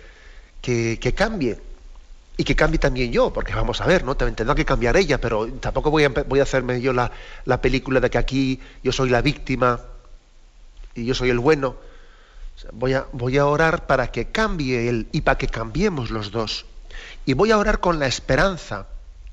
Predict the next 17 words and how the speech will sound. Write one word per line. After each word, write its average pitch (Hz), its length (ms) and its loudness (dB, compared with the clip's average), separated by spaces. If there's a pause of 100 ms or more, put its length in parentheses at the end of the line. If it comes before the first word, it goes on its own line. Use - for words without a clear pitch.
(1000)
en 127 160 -2
que 120 100 -2
Dios 180 220 0
nos 135 140 -4
pueda 202 260 0
hacer 160 220 0
distintos. - 800 -6 (1080)
Si - 180 -2
esa 180 180 4
oración 135 380 0
está 123 220 -2
hecha 120 180 -4
con 107 200 -8
fe 135 340 0
y 117 80 -4
con 117 180 -4
esperanza, 107 720 -2